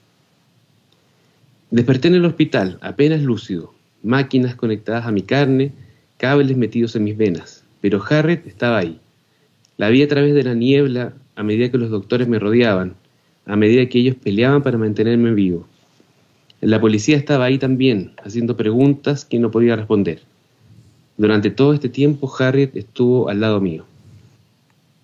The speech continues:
Fue días después que finalmente desperté por completo, a mitad de la noche, aún en el hospital. Me di vuelta hacia mi lado y Harriet estaba ahí. Traté de alcanzarla. Le pregunté qué había pasado.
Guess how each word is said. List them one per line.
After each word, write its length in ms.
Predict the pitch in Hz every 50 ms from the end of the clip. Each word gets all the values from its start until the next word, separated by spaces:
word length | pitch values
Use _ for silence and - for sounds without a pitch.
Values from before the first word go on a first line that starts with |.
| _ _ _ - -
Fue 160 | - 127 123
días 200 | 120 135 147 147
después 440 | 131 131 123 - - - 151 165 160
que 120 | - - 131
finalmente 560 | - 117 113 120 120 127 135 143 139 - 131
desperté 420 | 120 117 110 - 104 95 - 127 110
por 160 | 107 110 107
completo, 600 | 101 98 98 - - 135 156 156 - 160 160 156 - _ - - _ _ _ _ _ -
a 80 | 101
mitad 280 | 104 104 95 101 117 135
de 80 | 139 135
la 100 | 131 127
noche, 500 | 135 139 151 151 - - - 156 156 151 _ _ _ _ _
aún 340 | - 98 107 123 131 123 -
en 100 | - 117
el 100 | 120 110
hospital. 440 | 110 104 - 110 98 90 82 76 - _ _ _ _ _ _ _ _ _ _ _ _ _ _ _ _ _ _
Me 160 | - 104 104
di 100 | 107 113
vuelta 300 | 117 110 123 123 123 123
hacia 160 | 117 - 113 104
mi 120 | 101 101
lado 320 | 117 135 156 165 165 160
y 160 | 143 95 95 - -
Harriet 420 | 123 120 120 131 135 127 127 -
estaba 440 | 95 92 - - 110 107 110 110 104
ahí. 260 | 98 92 82 76 - _ _ _ _ _ _ _ _ _ _ _ _ _ _ _ _ _
Traté 260 | - - - 104 147 151
de 60 | 156
alcanzarla. 720 | 156 147 - 123 113 113 - 139 123 107 90 82 - - _ _ _ _ _ _ _ _ _ _ _ -
Le 120 | 101 101 98
pregunté 640 | 104 101 98 101 98 95 98 - 135 143 151 147 - _ _ _ _ _ _ _
qué 120 | - 117 110
había 180 | 110 117 113
pasado. 460 | 107 110 107 - - 127 107 - -